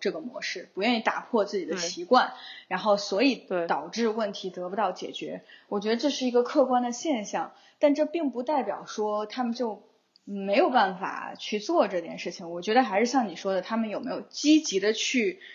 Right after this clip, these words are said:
Speaker 1: 寻找方法，或者我觉得这是非常重要的一点。因为我有非常非常切身的体会，就是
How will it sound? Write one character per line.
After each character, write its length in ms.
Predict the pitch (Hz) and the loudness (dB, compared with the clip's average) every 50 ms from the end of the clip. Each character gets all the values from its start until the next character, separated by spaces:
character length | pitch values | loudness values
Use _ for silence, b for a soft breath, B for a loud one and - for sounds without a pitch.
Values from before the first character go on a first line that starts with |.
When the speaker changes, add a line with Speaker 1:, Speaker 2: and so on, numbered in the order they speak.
| B B B | B B B
Speaker 1:
寻 280 | - - - 185 190 247 | -10 -8 -6 -2 0 2
找 180 | 277 214 - | 2 2 2
方 280 | - - 214 208 247 277 | 0 0 0 0 0 0
法， 300 | 262 - - - - _ _ - | -2 -4 -10 -10 -12 _ _ -4
或 140 | - 202 | -2 -2
者 140 | 190 190 - - | -2 -2 -4 -2
我 100 | 196 196 | -2 0
觉 120 | 185 226 | 2 2
得 40 | 233 | 2
这 120 | 254 320 311 | 2 0 0
是 120 | 285 285 | 0 2
非 120 | 262 294 | 4 4
常 180 | 269 220 214 233 | 4 4 2 0
重 160 | - 294 262 | 0 0 2
要 100 | 220 190 | 2 0
的 80 | 180 180 | -2 -4
一 120 | 180 180 | -6 -6
点。 200 | - - 180 - B B B B B B | -8 -10 -12 -12 B B B B B B
因 120 | 285 311 | 4 6
为 60 | 294 | 6
我 80 | 233 247 | 6 6
有 100 | 247 202 | 4 2
非 300 | - - - 254 294 302 | 0 2 4 4 4 4
常 160 | 294 220 208 | 2 0 -2
非 60 | 226 | -2
常 160 | 214 196 196 196 | -4 -4 -6 -6
切 260 | - - 302 262 208 | -8 -4 -2 -2 -2
身 220 | 208 - 233 233 | -2 -4 -6 -6
的 80 | 220 208 | -6 -8
体 240 | - - - - 185 | -10 -14 -14 -14 -12
会， 260 | - - 214 196 190 | -4 0 0 0 0
就 80 | 196 | 0
是 260 | 190 - 202 190 180 | -4 -2 -2 -4 -4